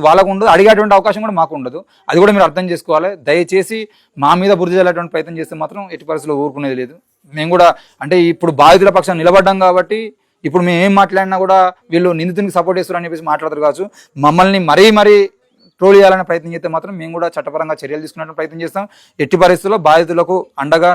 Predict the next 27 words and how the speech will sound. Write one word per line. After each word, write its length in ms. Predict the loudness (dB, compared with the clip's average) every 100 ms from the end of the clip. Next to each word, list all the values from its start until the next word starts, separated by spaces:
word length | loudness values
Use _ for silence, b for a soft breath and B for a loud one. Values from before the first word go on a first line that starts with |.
| 0
నేనుంటా, 440 | -2 0 0 2 0 -2 -10
ఎన్ఎన్ 240 | -10 -8
మీడియా 160 | -4 -4
ఉంటది. 240 | -6 -10 -14 -18 b b -8
ఎన్ఎన్ 240 | -6 -4 -2
మీడియా 180 | 0 2 0
ఎవరిదే 340 | 2 4 6 4
అయినా 140 | 2 0
పర్లేదు, 280 | -4 -4 -4 -6
కానీ 160 | -8 -12 -16 -18 -2 2
ఆ 40 | 2
ఒకవేళ 300 | 2 2 4 6
బాధితునికి 420 | 4 4 0 0
అండగా 180 | 4 4 2
లేకపోతే 340 | -2 -6 -8 -10 b -6
ఎన్ఎన్ 200 | -6 -4
మీడియాలో 220 | -4 -2 0
రాకేష్ 240 | 0 -2 -8
ఉండడు, 200 | -10 -8 -8
విప్లవశ్రీ 340 | -6 -6 -6 -10
ఉండదు, 160 | -8
ఇక్కడ 120 | -6 -6
పనిచేస్తున్నటువంటి 500 | -8 -10 -10 -12 -4
టీం 120 | -2 0
ఉండదు 140 | 0 -2
అనే 100 | -4
విషయాన్ని 260 | -10 -12